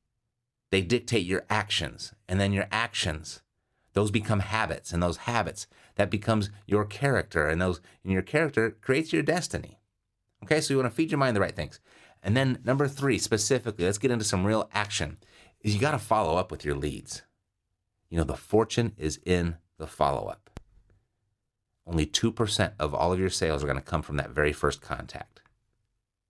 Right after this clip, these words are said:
Eighty percent of your results, eighty percent of your sales are gonna come to you between the fifth and the twelfth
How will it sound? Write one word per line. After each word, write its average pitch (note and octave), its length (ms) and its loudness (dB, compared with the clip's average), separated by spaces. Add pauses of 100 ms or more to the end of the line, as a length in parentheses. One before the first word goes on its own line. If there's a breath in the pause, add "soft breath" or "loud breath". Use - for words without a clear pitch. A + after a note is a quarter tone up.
(640)
Eighty A#2 280 4
percent B2 520 -2
of F#2+ 140 0
your G2+ 80 4
results, F#2+ 480 0 (100)
eighty G#2+ 240 4
percent G#2+ 460 0
of F2+ 100 -6
your F#2 120 0
sales E2+ 440 0
are D2+ 40 -12
gonna D#2 180 0
come G2 300 0
to - 120 -6
you F2 80 2
between D#2+ 360 -2
the C#2+ 80 -4
fifth A2+ 400 0 (360 loud breath)
and D#2+ 140 0
the C#2+ 60 2
twelfth G#2+ 520 -2